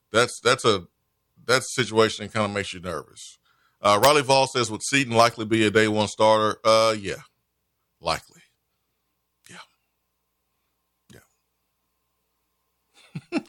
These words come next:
<laughs> Nathaniel says, "My number one, one in the portal, uh, is helping the trenches. Outside of that, give me Juice Wells."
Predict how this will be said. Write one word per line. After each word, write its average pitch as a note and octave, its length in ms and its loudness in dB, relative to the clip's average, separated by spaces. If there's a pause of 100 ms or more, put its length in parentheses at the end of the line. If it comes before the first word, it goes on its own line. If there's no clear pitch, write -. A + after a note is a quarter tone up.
<laughs> - 240 -20
Nathaniel C3+ 500 0
says, C3 220 2
"My B2+ 100 2
number B2+ 240 0
one, B2 300 2
one A#2+ 180 4
in A2 60 -2
the G#2+ 80 -6
portal, A#2 480 2 (440)
uh, G2 500 0
is G#2+ 120 -10
helping A#2 260 2
the G#2 60 -12
trenches. G#2+ 580 -4
Outside G#2+ 340 0
of G2+ 80 0
that, A2 200 2
give G#2+ 140 -10
me G2+ 100 -12
Juice F#2+ 260 -14
Wells." G2 460 -10